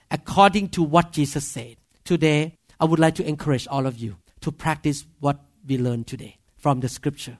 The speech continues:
Love one another. Amen. And if we can love one another, we obey his command.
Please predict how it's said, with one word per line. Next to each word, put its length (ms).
Love 300
one 160
another. 460
Amen. 380
And 160
if 100
we 100
can 220
love 200
one 120
another, 460
we 140
obey 300
his 220
command. 580